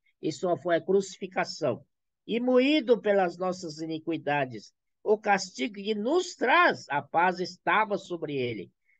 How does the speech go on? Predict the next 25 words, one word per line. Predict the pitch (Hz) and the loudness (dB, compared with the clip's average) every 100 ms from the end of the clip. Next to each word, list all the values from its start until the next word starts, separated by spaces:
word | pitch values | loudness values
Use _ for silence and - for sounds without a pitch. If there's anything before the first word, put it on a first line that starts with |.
| _ | _
e | 165 | -4
pelas | 156 196 190 185 | 2 4 4 2
suas | 226 254 247 247 _ | -2 0 0 -2 _
pisaduras | 247 220 214 175 151 202 214 208 - _ _ _ _ _ | -4 0 2 2 2 2 4 0 -2 _ _ _ _ _
fomos | 180 190 185 180 | 0 0 0 -4
sarados. | 196 160 143 135 120 104 - _ _ _ _ _ | -2 0 2 0 -2 -8 -18 _ _ _ _ _
Todos | 220 262 240 202 | 4 4 4 -4
nós | 196 214 226 208 | 0 4 4 4
andávamos | 190 165 208 220 202 170 156 | 0 4 4 4 2 -2 -4
desgarrados | 165 170 170 151 143 180 190 160 | -4 -4 0 0 2 2 0 -4
como | - 175 165 | -8 -4 -2
ovelhas, | 135 127 185 196 196 190 _ _ _ _ | -2 0 2 2 0 -4 _ _ _ _
cada | - 214 196 190 | 2 2 4 4
um | 190 220 208 | 4 0 -4
se | 196 | -6
desviava | 180 175 147 180 185 180 | 0 0 0 0 2 0
pelo | 170 170 165 | 0 -2 -2
caminho, | - 147 156 196 208 185 _ _ _ - | -2 -2 0 0 0 -4 _ _ _ -4
mas | 180 185 | 0 2
o | 208 | 0
Senhor | - 208 196 220 208 | 0 0 2 2 2
fez | 214 208 - | 2 0 0
cair | 185 175 220 226 | -2 4 4 2
sobre | - 214 202 196 | -2 -4 2 6
ele | 208 233 | 6 6